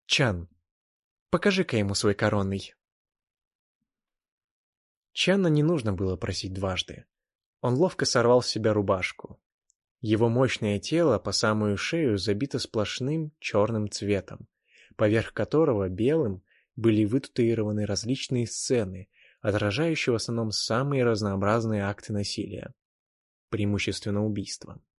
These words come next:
Он сделал несколько быстрых шагов и встал перед Святошей. В следующий миг его нога взлетела в воздух с совершенно невероятной скоростью, словно ею выстрелили из пушки.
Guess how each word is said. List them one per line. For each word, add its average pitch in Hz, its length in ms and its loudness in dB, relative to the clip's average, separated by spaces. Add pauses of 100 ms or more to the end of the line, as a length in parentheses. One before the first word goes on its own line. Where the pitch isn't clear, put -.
(1500)
Он 170 180 4
сделал 139 340 4
несколько 123 480 0
быстрых 110 420 0
шагов 120 580 0 (260)
и 127 80 0
встал 143 320 2
перед 117 260 0
Святошей. - 760 -4 (500)
В - 100 -14
следующий 113 460 2
миг 151 320 2
его 113 220 0
нога 131 300 4
взлетела 110 540 2
в 101 80 -2
воздух 127 520 -2 (220)
с - 80 -12
совершенно 131 440 2
невероятной 120 580 2
скоростью, - 800 -2 (320)
словно 113 540 2
ею 110 380 4
выстрелили 110 640 2
из 107 140 -6
пушки. - 540 -6